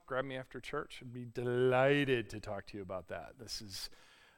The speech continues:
uh, there are a couple of things that I really enjoy doing, one of which are weddings, and the other one I love baptisms. So it's a lot of fun to do these things.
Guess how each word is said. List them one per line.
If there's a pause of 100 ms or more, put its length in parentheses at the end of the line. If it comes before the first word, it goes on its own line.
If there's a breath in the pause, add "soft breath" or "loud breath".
uh,
there
are
a
couple
of
things
that
I
really
enjoy
doing,
one
of
which
are
weddings,
and
the
other
one
I
love
baptisms.
So
it's
a
lot
of
fun
to
do
these
things.